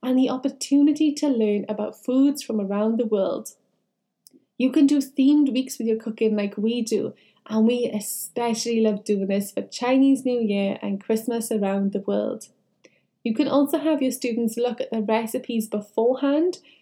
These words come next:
make notes of what ingredients they need, and then go shopping for these. And this helps to expand the lesson even further. Now, another question that I often get asked is,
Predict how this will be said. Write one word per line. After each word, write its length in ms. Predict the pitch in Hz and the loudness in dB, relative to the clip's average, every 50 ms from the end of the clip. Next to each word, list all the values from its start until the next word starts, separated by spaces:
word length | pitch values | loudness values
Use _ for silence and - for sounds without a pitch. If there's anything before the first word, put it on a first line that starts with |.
| _ _ - | _ _ -2
make 240 | 220 220 220 220 - | 0 0 0 2 2
notes 360 | 226 254 294 285 294 - - | 2 2 2 0 0 -4 -4
of 80 | 277 269 | -2 -2
what 120 | 233 - | -2 0
ingredients 600 | 226 226 214 220 240 247 240 262 262 247 240 - | 0 0 0 0 -2 -2 0 0 0 0 0 -2
they 160 | - 269 254 | -2 -2 0
need, 340 | 247 247 247 247 240 226 - - _ - | 0 -2 -2 -2 -4 -4 -8 -12 _ -2
and 200 | 220 220 214 214 | 0 2 4 4
then 200 | 233 247 254 254 | 4 2 2 0
go 180 | 240 240 226 | 0 0 -2
shopping 560 | 220 - - - 254 269 277 277 277 240 226 220 | -2 -4 -4 -2 -2 0 0 0 0 -2 -2 -2
for 100 | - 208 | -4 -4
these. 380 | 196 196 190 208 202 - - _ - - - _ _ - | -4 -4 -4 -6 -8 -10 -16 _ -20 -20 -20 _ _ -2
And 160 | 214 226 240 | 2 4 4
this 180 | 269 285 285 | 4 2 2
helps 300 | - - 285 277 277 277 - - | 0 -2 -2 -2 -2 -4 -8 -10
to 60 | - 240 | -8 -8
expand 580 | 226 220 - - - - 254 247 247 254 247 | -8 -8 -10 -12 -8 -4 -2 -2 0 0 0
the 60 | 262 | 0
lesson 480 | 240 233 220 214 208 202 - 220 220 214 - 208 | 2 2 2 0 0 -2 -2 -2 -4 -2 -2 -2
even 380 | 202 196 196 196 190 196 - - _ - | -2 -2 -2 -2 -4 -6 -6 -8 _ -2
further. 540 | 285 302 330 339 277 311 - - 214 208 - _ _ _ _ _ _ _ _ _ _ - | 0 0 0 0 0 -2 -4 -4 -6 -8 -12 _ _ _ _ _ _ _ _ _ _ -4
Now, 260 | 247 247 247 247 - | -2 0 0 0 2
another 360 | - 269 254 269 285 311 392 | 2 4 4 6 4 4 2
question 560 | 392 - - 302 302 294 294 - - 277 254 240 | 0 -2 -2 0 0 0 0 -2 -2 -2 0 0
that 100 | 240 233 | 0 -2
I 200 | 226 220 - - | -2 -4 -4 -2
often 420 | - 254 269 262 - - 294 262 | 0 0 0 0 0 0 0 2
get 160 | 233 240 - - | 2 0 -2 -2
asked 420 | 214 208 208 208 202 208 - - | -2 -2 -2 -2 -4 -6 -6 -4
is, 360 | - 214 208 208 208 202 - | -2 0 2 2 0 -2 -6